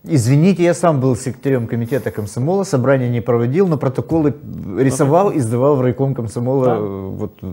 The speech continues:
Speaker 1: что вроде бы всё у нас проводится. Хотя на самом деле кому это было чистая формальность. То же самое и сейчас. То есть, э, вот объявило правительство, что надо вот соблюдать, и формально вроде бы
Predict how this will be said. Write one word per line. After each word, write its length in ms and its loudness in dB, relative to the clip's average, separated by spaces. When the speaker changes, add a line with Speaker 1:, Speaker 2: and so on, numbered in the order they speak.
Speaker 1:
что 160 -12
вроде 260 0
бы 120 -2
всё 180 -4
у 40 -2
нас 140 -4
проводится. 500 -4
Хотя 220 -10
на 100 -8
самом 320 -6
деле 220 -2
кому 220 -6
это 180 -6
было 340 -6
чистая 300 -6
формальность. 480 -6
То 140 2
же 80 -2
самое 360 0
и 40 -4
сейчас. 340 -4
То 80 -2
есть, 120 -2
э, 400 2
вот 260 -2
объявило 560 6
правительство, 440 0
что 120 -8
надо 260 2
вот 100 -2
соблюдать, 520 -4
и 40 -2
формально 640 2
вроде 380 4
бы 240 -6